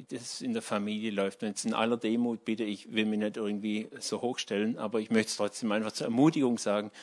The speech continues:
Sie hat gesagt, „Ich möchte so Familie leben, wie ihr Familie lebt.“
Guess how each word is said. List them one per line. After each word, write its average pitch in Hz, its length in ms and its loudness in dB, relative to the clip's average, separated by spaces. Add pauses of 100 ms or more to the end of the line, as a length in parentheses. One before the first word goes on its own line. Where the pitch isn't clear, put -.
(300)
Sie - 160 -6
hat 123 220 -4
gesagt, 123 340 -2 (320)
„Ich 135 160 -4
möchte 151 320 0 (140)
so 160 480 4
Familie 127 560 4
leben, 110 380 -4
wie 117 100 0
ihr 104 260 -8
Familie 87 540 -8
lebt.“ - 480 -18